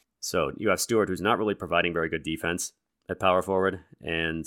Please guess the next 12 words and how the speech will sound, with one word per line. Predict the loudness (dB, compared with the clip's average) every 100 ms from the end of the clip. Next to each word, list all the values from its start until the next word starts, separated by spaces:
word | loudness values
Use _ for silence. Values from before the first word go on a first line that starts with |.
| -4
also | -2 -2 0 0 2 0 -2
on | -2 -4 -2
offense | 0 0 0 -2 -4
is, | -6 -8
is | -6
very | -4 -2
limited | -2 -2 -4
in | -4
what | -8
he |
can | -8 -2
offer. | 0 2 0